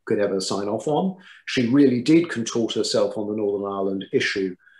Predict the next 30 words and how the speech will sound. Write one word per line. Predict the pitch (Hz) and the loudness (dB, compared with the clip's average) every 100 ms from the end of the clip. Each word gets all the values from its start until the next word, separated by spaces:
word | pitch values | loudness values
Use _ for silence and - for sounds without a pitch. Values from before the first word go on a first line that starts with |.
| _ | _
and | 110 107 | -8 -2
get | 117 - - - | 0 -2 -6 -2
very | 127 120 | 2 4
well | 117 120 | 4 4
acquainted | 110 - 117 - 95 | 2 0 -2 -2 -6
with | 104 | -2
it, | 151 - | -2 0
sadly, | - 131 110 104 | 0 0 0 -2
in | 101 | -2
my | 110 104 | -2 -4
view, | 107 107 104 | -2 -4 -2
rather | 120 107 | -2 -2
too | - 113 104 | -4 -6 -2
late | 123 110 104 | 0 0 -2
in | 101 101 | -8 -6
her | 104 98 | -6 -4
time | 95 120 104 | -4 -4 -2
in | 101 | -2
office, | 110 117 - - | -2 -4 -6 -12
but | - | -12
she | - | -10
did | 117 143 | -6 -4
get | 117 | -2
her | 107 95 | 0 0
head | 147 135 | 0 -2
round | 101 90 92 | -4 -8 -8
it. | 120 - - - - - | -8 -8 -10 -20 -18 -4
And | 117 | 0
it | 135 135 | 0 4
did, | 151 165 113 113 | 6 6 4 0